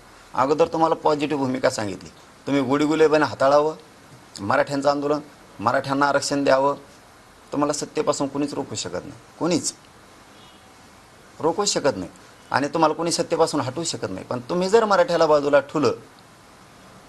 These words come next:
तर गणित नाही, तुम्हाला जे काय यंत्र आणायचे ते जरी आणले, तरी तुम्ही संविधानाच्या पदावर बसू शकत नाही या महाराष्ट्रात.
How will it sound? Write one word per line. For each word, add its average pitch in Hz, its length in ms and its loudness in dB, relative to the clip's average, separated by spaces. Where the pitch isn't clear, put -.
तर 127 100 2
गणित 151 480 0
नाही, 147 180 -2
तुम्हाला 160 300 2
जे 151 300 0
काय 175 260 4
यंत्र 170 240 2
आणायचे 160 380 0
ते 156 160 -6
जरी 156 160 -2
आणले, 127 260 -2
तरी 147 200 2
तुम्ही 143 560 0
संविधानाच्या 147 680 2
पदावर 127 380 2
बसू 117 300 -4
शकत - 480 -4
नाही 135 460 -4
या 147 140 6
महाराष्ट्रात. 92 480 -8